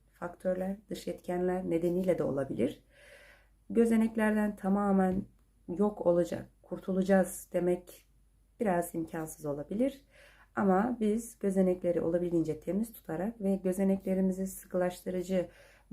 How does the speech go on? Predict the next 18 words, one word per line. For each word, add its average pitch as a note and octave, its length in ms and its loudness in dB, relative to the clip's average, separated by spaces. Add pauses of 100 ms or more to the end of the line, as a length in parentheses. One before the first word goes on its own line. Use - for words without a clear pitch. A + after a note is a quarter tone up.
doğru F3+ 340 6
ürünleri D#3+ 680 0
kullanarak E3 640 -2 (500)
gözeneklerimizin F#3+ 960 0
küçülmesine, G#3 1000 0
görünümünün G3+ 760 4
azalmasına F3+ 920 -2
yardımcı E3+ 680 -2
olabiliriz F3 680 -2
arkadaşlar. A3+ 760 -8 (920)
Bu D4 220 4
videoda A3 560 2
olabildiğince A3 840 2
kendi G#3 340 0
kullandığım G3+ 540 0
yöntemleri G3+ 800 2
ve G3+ 360 2
doğru F#3+ 540 2